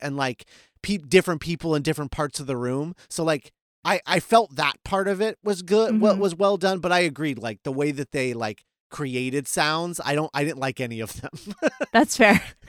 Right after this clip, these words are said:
Speaker 1: Yeah.
Speaker 2: You're like, "I like the sound design." I was like, "What?" Um, I didn't really
Speaker 1: <laughs>
Speaker 2: I didn't really vibe with any of the supporting characters. I didn't like the
Speaker 1: Mm-hmm.
Speaker 2: A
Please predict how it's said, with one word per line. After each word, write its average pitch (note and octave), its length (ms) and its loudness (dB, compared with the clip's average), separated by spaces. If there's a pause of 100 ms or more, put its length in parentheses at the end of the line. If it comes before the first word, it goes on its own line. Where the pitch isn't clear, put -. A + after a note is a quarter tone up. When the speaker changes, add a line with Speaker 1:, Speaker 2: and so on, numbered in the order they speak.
(500)
Speaker 1:
Yeah. - 320 4
Speaker 2:
You're B3 140 4
like, A3 180 2
"I A#3 100 6
like F4 160 4
the C4 80 -6
sound A#3 300 0
design." F3 240 -4
I - 20 -4
was F#3 140 -4
like, G#3+ 180 0
"What?" G#4+ 240 0 (460)
Um, C4 360 6 (200)
I B3+ 120 8
didn't D#4+ 220 2
really D4+ 400 2
Speaker 1:
<laughs> - 400 -18
Speaker 2:
I A#3+ 60 4
didn't D4 180 0
really D#4 260 2
vibe B3 340 4
with C4 160 0
any B3 340 4
of G#3+ 220 0
the G#3+ 420 2
supporting A#3 520 -2
characters. C4+ 800 0
I - 60 -6
didn't G3+ 200 0
like G#3 220 0
the - 60 -8
Speaker 1:
Mm-hmm. - 100 -2
Speaker 2:
A A3 120 2